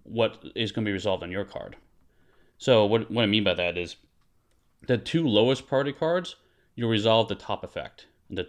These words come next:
t-, two, um, highest priority cards, you'll resolve the bottom effects. And so after the fourth person, or really the fourth card is played, uh, you'll know if it's the top or the bottom of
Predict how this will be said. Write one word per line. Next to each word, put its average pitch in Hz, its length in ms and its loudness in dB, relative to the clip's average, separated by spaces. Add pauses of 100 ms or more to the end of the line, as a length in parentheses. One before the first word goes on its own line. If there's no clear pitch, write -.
t-, - 260 -14
two, 127 440 2
um, 95 160 -2
highest 160 360 -2
priority 95 220 -4
cards, 98 240 -6
you'll 104 100 -6
resolve 98 300 -2
the 101 60 -8
bottom 139 220 -2
effects. - 480 -12 (600)
And 110 120 -4
so 104 400 0 (420)
after 110 300 0
the 95 420 -2 (280)
fourth 113 340 -2
person, 110 340 -4
or 87 260 -4
really 90 360 -6
the 87 260 -8
fourth 107 300 -4
card 120 340 -2
is 80 60 -12
played, 85 500 -10 (600)
uh, 87 160 -6
you'll 107 260 0
know 107 220 2
if 95 80 -2
it's 98 120 -6
the 104 100 -4
top - 480 -6
or 92 120 -4
the 92 60 -2
bottom 90 340 -2
of 85 260 -6